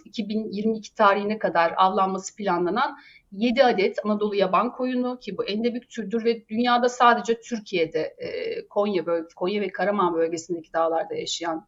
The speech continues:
e, bir türdür. E, bir de yaban keçisi, üç adet de yaban keçisinin avlanmasına ilişkin,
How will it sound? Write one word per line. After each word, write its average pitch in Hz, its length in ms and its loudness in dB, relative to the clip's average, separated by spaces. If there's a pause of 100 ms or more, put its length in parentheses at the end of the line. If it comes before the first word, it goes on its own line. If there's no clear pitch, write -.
(120)
e, - 280 -16
bir 320 240 -10
türdür. 330 420 -6 (480)
E, 202 380 4
bir 311 120 10
de 269 200 6
yaban 254 400 10
keçisi, - 380 -6
üç - 280 -4
adet 180 300 2
de 269 60 -2
yaban 214 300 4
keçisinin - 380 -6
avlanmasına 196 600 4
ilişkin, 277 520 -2